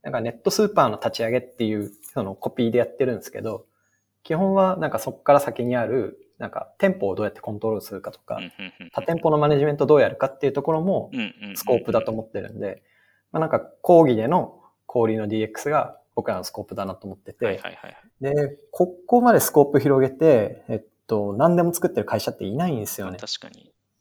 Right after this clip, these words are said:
Speaker 1: なんか、サプライチェーンって言っても、例えば在庫管理があって、ピッキングがあってみたいな、
Speaker 2: はいはいはいはい。
Speaker 1: いろいろあったら、ベンダーその分だけいるんですよ、今のところ。
Speaker 2: はいはいはいはい。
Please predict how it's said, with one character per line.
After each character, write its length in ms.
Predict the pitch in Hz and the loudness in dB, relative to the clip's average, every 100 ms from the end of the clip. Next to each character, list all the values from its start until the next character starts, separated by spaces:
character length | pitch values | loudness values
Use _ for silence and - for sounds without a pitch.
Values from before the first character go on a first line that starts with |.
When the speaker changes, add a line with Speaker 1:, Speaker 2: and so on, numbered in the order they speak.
| _ _ | _ _
Speaker 1:
な 80 | 151 | -14
ん 40 | 147 | -10
か、 60 | |
サ 120 | - | -10
プ 120 | 156 190 | 4 6
ラ 80 | |
イ 60 | 202 | 6
チ 120 | 202 | 4
ェ 60 | 208 | 2
ー 40 | |
ン 40 | 160 | 0
っ 20 | |
て 160 | - - | -4 -8
言 80 | - | -6
っ 20 | |
て 120 | - | -6
も、 240 | 101 95 - - | -8 -10 -16 -4
例 120 | 131 | -2
え 40 | |
ば 60 | 101 | 2
在 180 | 123 135 | 0 0
庫 80 | |
管 180 | - 139 | -4 -4
理 80 | 110 | -4
が 80 | 101 | -6
あ 40 | |
っ 80 | - _ | -8 _
て、 240 | 131 127 131 | -2 -2 -2
ピ 180 | - | -6
ッ 20 | 123 _ _ | -14 _ _
キ 100 | 123 | -2
ン 60 | 120 | -2
グ 100 | 117 | 0
が 80 | |
あ 40 | 120 | -4
っ 160 | - | -6
て 160 | - 110 | -4 -4
み 100 | 98 | -4
た 100 | 101 | -8
い 40 | |
な、 80 | 92 | -10
Speaker 2:
は 60 | 104 | -8
い 20 | |
は 60 | 95 | 0
い 40 | |
は 120 | 139 | 2
い 20 | 165 | 2
は 0 | |
い。 0 | |
Speaker 1:
い 20 | |
ろ 100 | 170 | 0
い 60 | 165 | -4
ろ 100 | 85 | -8
あ 20 | |
っ 20 | |
た 120 | 117 | -2
ら、 340 | 120 127 98 - | 0 0 -2 0
ベ 80 | 175 | 0
ン 120 | 214 | 6
ダ 80 | 214 | 6
ー 40 | |
そ 120 | 196 | 6
の 120 | 165 165 | 2 2
分 160 | 160 | 2
だ 100 | 151 | 2
け 100 | 151 | 2
い 40 | 131 | 0
る 80 | |
ん 40 | 131 | 0
で 40 | |
す 80 | 107 | -6
よ、 80 | 107 | -10
今 140 | 104 | -8
の 80 | 101 | -8
と 60 | 92 | -8
こ 60 | |
ろ。 80 | - | -10
Speaker 2:
は 0 | |
い 60 | - | -12
は 100 | 80 | -16
い 20 | |
は 180 | - 107 | -16 -20
い 20 | |
は 40 | |
い。 60 | - | -20